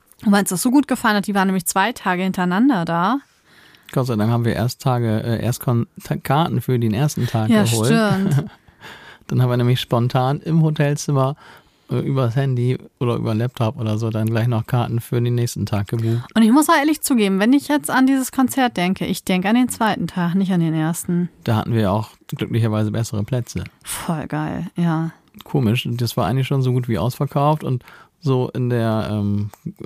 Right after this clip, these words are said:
Speaker 2: also am Rand de-, de-, des
Speaker 1: Direkt vorm Lautsprecher.
Speaker 2: Dings unten, wirklich eigentlich direkt vor der Box, waren dann noch zwei Plätze frei. Also auf beiden Seiten. Und das wirkte dann auch wirklich so, als würden dann alle Leute, die regelmäßig da in diese,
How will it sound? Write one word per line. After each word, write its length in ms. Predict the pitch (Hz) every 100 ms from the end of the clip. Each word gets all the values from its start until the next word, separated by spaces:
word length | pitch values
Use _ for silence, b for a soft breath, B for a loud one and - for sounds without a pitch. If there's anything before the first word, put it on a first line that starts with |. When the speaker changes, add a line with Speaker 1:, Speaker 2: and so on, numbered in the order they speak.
| - _ _
Speaker 2:
also 260 | 104 107 -
am 160 | 110
Rand 500 | 101 101 190 185 - _ _ 185
de-, 540 | 208 233 - - 139
de-, 200 | 139 131
des 300 | 123 123 -
Speaker 1:
Direkt 240 | 220 233 -
vorm 140 | 226
Lautsprecher. 680 | 202 208 - - - 190 202
Speaker 2:
Dings 280 | 240 135 -
unten, 400 | 143 156 160 160 B B B B B B
wirklich 280 | 143 139 147
eigentlich 220 | 147 147
direkt 260 | 151 139 -
vor 120 | 139
der 80 | 123
Box, 360 | 120 156 - 170 143
waren 260 | 151 143
dann 100 | 143
noch 100 | 143
zwei 200 | - 143
Plätze 300 | 139 139 147
frei. 400 | - 170 120 147 - B B B - -
Also 160 | 127
auf 120 | 127 -
beiden 300 | 143 139 131
Seiten. 440 | 139 151 120 113
Und 80 | 104
das 240 | 110 110 120
wirkte 340 | 120 123 139
dann 200 | 127 123
auch 160 | 120 -
wirklich 240 | 131 127
so, 120 | 135
als 260 | 120 117 -
würden 280 | 123 120 120
dann 140 | 117
alle 220 | 113 127
Leute, 280 | 120 117 120
die 100 | 113
regelmäßig 520 | 113 120 120 123 123
da 180 | - 123
in 140 | 113 120
diese, 460 | 113 113 113 110